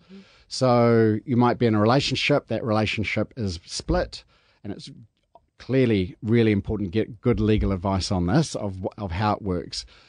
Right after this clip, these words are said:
Speaker 2: But the, your KiwiSaver funds form part of that matrimonial asset. So that means they are and can be used and will be used as part of the division or split of those assets, uh, depending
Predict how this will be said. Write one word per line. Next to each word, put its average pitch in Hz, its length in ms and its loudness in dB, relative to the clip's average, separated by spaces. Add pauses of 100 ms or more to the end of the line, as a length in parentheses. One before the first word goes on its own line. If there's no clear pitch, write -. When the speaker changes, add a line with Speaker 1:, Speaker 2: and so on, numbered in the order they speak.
(140)
Speaker 2:
But 120 240 0
the, 127 160 -4
your 127 220 -2
KiwiSaver 147 800 2
funds 110 480 0
form 107 320 0
part 113 580 0
of 101 200 -2
that 98 180 -4
matrimonial 98 680 -2 (140)
asset. - 500 -10
So - 200 -2
that 135 200 2
means 127 460 4
they 104 260 2
are 117 480 4
and 98 300 -6
can 104 320 -2
be 104 120 2
used 98 560 -4 (220)
and 101 160 0
will 131 120 4
be 131 120 2
used 95 440 -4
as 101 160 -4
part 101 360 -2
of 98 100 -2
the 95 100 -2
division 95 520 -4
or 85 120 -4
split 98 360 -4
of 87 100 -4
those 87 320 -6
assets, - 540 -8 (640)
uh, 98 160 2
depending 95 460 0